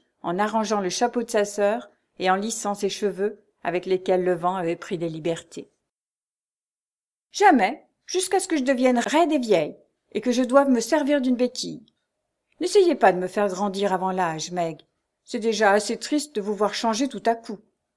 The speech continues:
Laissez-moi être une petite fille aussi longtemps que je pourrai. »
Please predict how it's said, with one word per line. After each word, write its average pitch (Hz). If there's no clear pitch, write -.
Laissez-moi 254
être 175
une 202
petite 226
fille 294
aussi 247
longtemps 339
que 294
je 277
pourrai. » 214